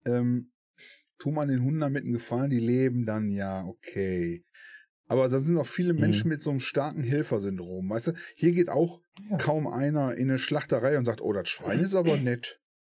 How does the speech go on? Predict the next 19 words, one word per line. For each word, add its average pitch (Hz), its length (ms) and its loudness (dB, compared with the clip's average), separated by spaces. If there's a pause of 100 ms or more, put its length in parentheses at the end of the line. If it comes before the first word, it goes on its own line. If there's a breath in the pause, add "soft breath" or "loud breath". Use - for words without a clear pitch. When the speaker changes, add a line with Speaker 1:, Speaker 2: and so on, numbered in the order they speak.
(220)
Speaker 1:
Ja, 127 320 2
das 110 140 0
ist 196 120 0
aber 131 180 6
ein 123 80 2
Speaker 2:
Mhm. - 0 -
Speaker 1:
nettes 131 280 -2
Schwein. 110 320 -4
Komm, 151 140 0
das 170 120 0
nehme 160 120 2
ich 151 80 2
mit 127 140 -2
nach 110 100 -2
Hause 139 180 0
und 120 80 2
rette 135 320 0
das.“ 85 320 -6 (380)
Nein, 127 580 2